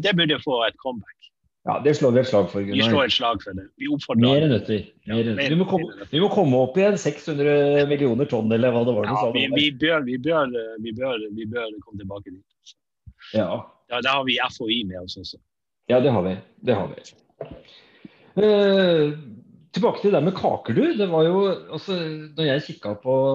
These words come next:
Speaker 2: tallene fra Ipsos, da, så så jeg at det var trettién prosent som kjøper småkakene i butikk
Speaker 1: Ja.
Speaker 2: eller hos baker.
Speaker 1: Ja.
Speaker 2: Så, eh,
Speaker 1: Ja, de,
Speaker 2: jeg
Speaker 1: de har fått et ganske
Speaker 2: tenkte
Speaker 1: bra
Speaker 2: det var rart.
Speaker 1: utvalg. Hm?
Speaker 2: Ja, altså, jeg tenker at det var rart, det, at det ikke, det var
Speaker 1: Ja.
Speaker 2: pussig at det ikke var flere.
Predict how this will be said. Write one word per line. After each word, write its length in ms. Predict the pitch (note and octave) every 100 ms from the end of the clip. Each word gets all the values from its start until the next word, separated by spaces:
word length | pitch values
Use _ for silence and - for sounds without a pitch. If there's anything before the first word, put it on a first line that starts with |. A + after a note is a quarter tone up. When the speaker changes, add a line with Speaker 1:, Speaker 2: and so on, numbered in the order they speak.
| C3+
Speaker 2:
tallene 380 | - F#2 F#2+ A2
fra 220 | - B2+ B2+
Ipsos, 380 | G2 - E3+ F#3+
da, 100 | A#3+
så 180 | F3 -
så 180 | - G2+
jeg 140 | G2 A2+
at 400 | A2 A#2+ - D3+
det 120 | C3+
var 180 | C3 C3+ C3+
trettién 420 | C3+ G#2+ G2+ G2
prosent 360 | C3+ - G2+ -
som 240 | C3 B2+
kjøper 520 | B2+ - G#2+ F#2+ A2+ -
småkakene 640 | A2 F#2 F#2 F2+ F2+ A2+
i 100 | G2+ G#2
butikk 420 | - A2 - - - _ _ _ _ _ -
Speaker 1:
Ja. 100 | F#2+
Speaker 2:
eller 220 | G#2 G#2+
hos 120 | A#2 -
baker. 460 | - - G#2 G2 - _ _ _ _ _ _ G#2
Speaker 1:
Ja. 160 | C#3+ G#3+ -
Speaker 2:
Så, 140 | D#3
eh, 1200 | D3 D3 D3 C#3+ C3+ C3 B2+ A#2+ A2 G#2+ G#2 F#2+ F2+
Speaker 1:
Ja, 80 | C#3+
de, 80 | E3+ -
Speaker 2:
jeg 120 | C3
Speaker 1:
de 60 |
har 80 | D#3
fått 200 | G3+ A3
et 40 | F#3
ganske 160 | C#3 C#3
Speaker 2:
tenkte 120 | D3
Speaker 1:
bra 100 | C#3+
Speaker 2:
det 0 |
var 60 |
rart. 140 | C#3 -
Speaker 1:
utvalg. 240 | G2+ G#2 - _ _ _ _ _ C#3
Hm? 220 | F#3+ C#4+ - _ -
Speaker 2:
Ja, 60 | - -
altså, 180 | - E3
jeg 160 | C3 -
tenker 260 | C4 -
at 80 | D#3
det 100 | B2
var 120 | A#2+ F#2+
rart, 220 | A2+ -
det, 80 | D4
at 220 | G3+ C#3+
det 80 | D#3
ikke, 120 | -
det 60 | C#3+
var 80 | D3
Speaker 1:
Ja. 40 | B2+
Speaker 2:
pussig 160 | D#3 F#2
at 80 | C3
det 120 | B2
ikke 120 | G2
var 80 | G#2
flere. 480 | - F2+ G2 E3+